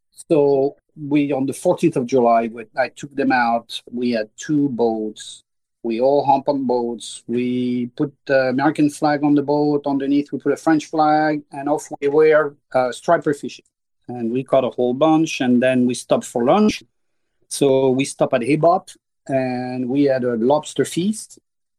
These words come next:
And after the lobster feast, we went back in the ocean, fished some more, then went back to shore,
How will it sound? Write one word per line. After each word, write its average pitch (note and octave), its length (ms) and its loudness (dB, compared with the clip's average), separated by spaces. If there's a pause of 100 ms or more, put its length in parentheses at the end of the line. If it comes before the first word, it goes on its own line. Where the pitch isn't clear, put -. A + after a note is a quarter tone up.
(100)
And B2+ 640 0
after C3+ 240 0
the D3 100 2
lobster C#3 380 -2
feast, F#3 360 -4
we C#3 80 2
went B2 280 2
back - 440 -2 (420)
in G3 180 2
the F3+ 120 4
ocean, D3+ 540 0 (300)
fished - 360 -4
some D3+ 120 2
more, C#3+ 400 -2 (400)
then C3 380 0
went F3 180 2
back - 200 0
to E3+ 100 -4
shore, D#3+ 520 0